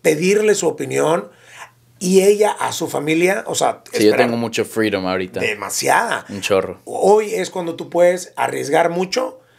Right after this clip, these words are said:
Speaker 2: Exacto,
Speaker 1: y obtener
Speaker 2: exacto, sí.
Speaker 1: de regreso, no rápido, pero con el tiempo, pues lo que invertiste.
Speaker 2: Sí,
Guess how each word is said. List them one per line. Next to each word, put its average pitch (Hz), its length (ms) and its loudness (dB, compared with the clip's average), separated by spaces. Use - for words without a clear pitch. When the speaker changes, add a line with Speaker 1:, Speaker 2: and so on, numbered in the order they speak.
Speaker 2:
Exacto, - 240 -4
Speaker 1:
y 170 80 4
obtener 127 480 0
Speaker 2:
exacto, - 260 -6
sí. 151 60 -14
Speaker 1:
de 139 100 2
regreso, 127 720 0
no 139 240 0
rápido, 202 600 0
pero 151 220 0
con 131 120 0
el 120 140 -4
tiempo, 190 580 -2
pues 123 180 0
lo 113 100 -2
que 123 80 -4
invertiste. 101 480 2
Speaker 2:
Sí, 95 40 -12